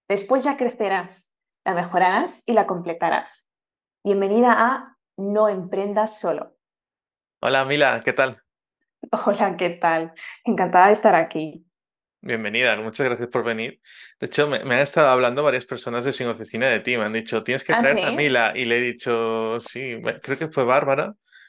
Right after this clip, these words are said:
Speaker 2: la primera que me
Speaker 1: Sí,
Speaker 2: dijo.
Speaker 1: eh.
Speaker 2: Y, y fue como, "Ah, pues mira, justo estoy hablando con Mila para ver qué día viene y tal". Eh,
Speaker 1: Qué
Speaker 2: entonces,
Speaker 1: bien.
Speaker 2: pues, pues ya me han puesto como expectativas, ¿no? Entonces, cuéntanos un poquito, eh,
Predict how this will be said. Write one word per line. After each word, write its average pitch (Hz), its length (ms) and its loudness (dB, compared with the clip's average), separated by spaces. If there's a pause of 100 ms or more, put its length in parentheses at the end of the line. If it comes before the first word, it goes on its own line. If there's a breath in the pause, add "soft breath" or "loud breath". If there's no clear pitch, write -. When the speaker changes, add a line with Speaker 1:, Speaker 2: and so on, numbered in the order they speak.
(280 soft breath)
Speaker 2:
la 120 100 -6
primera 117 300 2
que 139 80 -2
me 123 100 -2
Speaker 1:
Sí, 120 60 2
Speaker 2:
dijo. 185 220 -4
Speaker 1:
eh. - 260 -6 (560 soft breath)
Speaker 2:
Y, 135 720 2
y 120 60 0
fue 135 160 -6
como, 117 220 0
"Ah, 131 100 4
pues 131 140 0
mira, 131 160 0
justo - 240 -8
estoy 151 180 0
hablando 147 360 2
con 139 200 -6
Mila 151 300 -6
para 117 200 4
ver 123 200 0
qué 127 120 -2
día 120 200 2
viene 139 340 -4
y 147 80 -12
tal". - 240 -4 (800 soft breath)
Eh, 117 500 2
Speaker 1:
Qué 107 60 0
Speaker 2:
entonces, 131 460 -2
Speaker 1:
bien. - 20 -8
Speaker 2:
pues, - 240 -2 (160)
pues 113 120 -12
ya 113 180 0
me 127 120 -4
han 120 120 -4
puesto 131 340 -2
como 110 880 -2 (680)
expectativas, 117 760 -4
¿no? 185 140 -14 (600 loud breath)
Entonces, 139 420 2
cuéntanos 147 400 4
un 127 100 -6
poquito, 120 560 0
eh, 104 680 -4